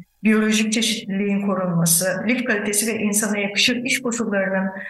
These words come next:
sağlanması gibi temel ilkeler çerçevesinde detaylandırılmış birçok kriteri içeriyor.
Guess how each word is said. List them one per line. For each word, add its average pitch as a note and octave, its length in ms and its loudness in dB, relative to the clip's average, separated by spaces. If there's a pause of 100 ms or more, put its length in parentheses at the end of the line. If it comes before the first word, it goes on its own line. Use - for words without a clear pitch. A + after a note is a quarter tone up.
(160)
sağlanması G#3+ 680 2
gibi D#4+ 260 -4
temel C4 440 2
ilkeler A#3+ 360 0
çerçevesinde E3+ 840 0
detaylandırılmış F3 1080 0 (220)
birçok D4 380 -2
kriteri G#3 380 -2
içeriyor. E3+ 640 -2